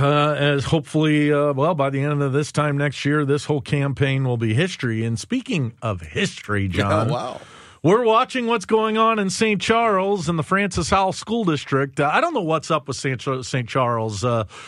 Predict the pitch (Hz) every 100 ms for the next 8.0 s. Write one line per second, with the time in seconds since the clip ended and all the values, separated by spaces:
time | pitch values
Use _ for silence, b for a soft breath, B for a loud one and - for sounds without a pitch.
0 | B B - 127 - 165 170 160 135 156
1 | 165 156 151 147 139 135 - 151 151 143
2 | 147 143 135 127 123 165 165 147 165 156
3 | 135 131 120 123 - 131 127 120 139 127
4 | 123 113 110 92 - 151 208 196 - 113
5 | 110 202 226 95 101 156 240 131 104 98
6 | - 190 202 120 101 101 107 - 113 101
7 | 101 95 98 - 110 98 92 92 92